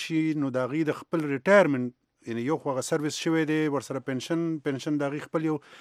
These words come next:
آه، یو طریقه کار دی، هغه خو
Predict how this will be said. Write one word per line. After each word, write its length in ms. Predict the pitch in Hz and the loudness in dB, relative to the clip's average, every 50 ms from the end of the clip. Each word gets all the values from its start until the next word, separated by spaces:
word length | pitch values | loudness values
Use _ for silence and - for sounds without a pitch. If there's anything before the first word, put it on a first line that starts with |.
| - - - - - - - - - - - _ - | -20 -20 -20 -20 -20 -20 -20 -20 -20 -20 -20 _ -8
آه، 1200 | 135 135 135 135 131 131 131 131 131 127 127 123 123 123 123 120 120 120 117 117 123 - - 135 127 127 | -6 -4 -2 -2 -2 -2 -2 -4 -4 -4 -4 -4 -6 -6 -6 -6 -6 -8 -8 -12 -14 -16 -14 -10 -6 -6
یو 80 | 127 | -4
طریقه 320 | 123 - 135 135 - - 131 | -2 0 -2 0 0 0 0
کار 340 | - - 151 160 160 156 143 | 2 2 4 4 4 2 2
دی، 100 | 147 143 139 | 0 0 0
هغه 180 | 123 127 135 151 | 0 -2 -4 -4
خو 140 | - 156 | -4 -4